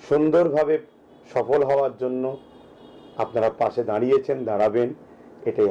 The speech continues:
আশা রাখছি। মহান রব্বুল আলামিনের কাছে দোয়া করি, যারা বল্লভপুর মাদ্রাসার সঙ্গে জুড়ে আছে এবং আমার যত প্রতিষ্ঠান বিভিন্ন জায়গায় আছে, আরও যত দিনী হক প্রতিষ্ঠান আছে,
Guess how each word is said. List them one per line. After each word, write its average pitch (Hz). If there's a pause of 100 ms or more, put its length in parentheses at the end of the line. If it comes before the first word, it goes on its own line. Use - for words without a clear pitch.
আশা 113
রাখছি। 110 (520)
মহান 151 (100)
রব্বুল 151
আলামিনের 151
কাছে 131
দোয়া 120
করি, 131 (680)
যারা 127 (120)
বল্লভপুর 143
মাদ্রাসার 117
সঙ্গে 117 (100)
জুড়ে 110
আছে 104 (520)
এবং 151
আমার 160
যত 170 (140)
প্রতিষ্ঠান 143 (100)
বিভিন্ন 127 (140)
জায়গায় 117
আছে, -
আরও 131 (120)
যত - (180)
দিনী 131
হক 120 (100)
প্রতিষ্ঠান 120 (100)
আছে, -